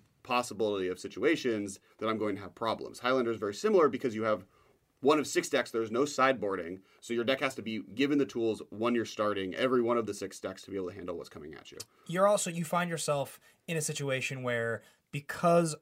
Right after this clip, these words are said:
Speaker 2: uh, the, the constraints, the deck building constraints are actually very similar. They're within about a year of each other. The, but the major difference is obviously because you don't get redundancy of four copies in every deck, you end up, uh, increasing the power level of a deck that would be severely underpowered compared to a modern deck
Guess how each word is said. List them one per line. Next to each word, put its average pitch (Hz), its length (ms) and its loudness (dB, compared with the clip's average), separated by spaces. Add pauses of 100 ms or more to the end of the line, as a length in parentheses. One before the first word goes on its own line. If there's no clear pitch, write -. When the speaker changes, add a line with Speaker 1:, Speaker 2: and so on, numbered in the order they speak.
Speaker 2:
uh, 127 220 2
the, 120 160 -8
the 123 100 -10
constraints, 131 440 -2
the 117 60 -8
deck 131 200 0
building 123 180 -2
constraints 120 380 -4
are 131 60 2
actually 151 260 0
very 135 180 0
similar. 143 480 -2 (200)
They're 151 120 4
within 156 220 0
about 123 200 0
a 113 40 -6
year 110 180 -4
of 127 80 -4
each 151 160 -6
other. 180 300 0 (260)
The, 147 100 -4
but 135 220 -6
the 135 60 -8
major 147 260 0
difference 175 340 -2
is 123 140 -2
obviously 117 340 -2
because 113 220 -10
you 113 60 -6
don't 113 180 -2
get 101 100 -8
redundancy 113 440 -4
of - 80 -12
four 110 180 -4
copies 101 320 -6
in 98 80 -14
every 101 180 -12
deck, 151 320 4 (280)
you 156 200 -4
end 151 220 0
up, 127 220 0 (480)
uh, 113 380 -2 (400)
increasing 202 540 0
the 139 60 -2
power 151 320 4
level 123 280 2
of 110 80 -4
a 110 40 -6
deck 113 220 -4
that - 100 -10
would 110 80 -16
be 107 320 -6
severely 123 440 -2
underpowered 107 520 -2
compared 175 300 0
to 127 80 0
a 110 40 -2
modern 101 280 -8
deck 98 240 -10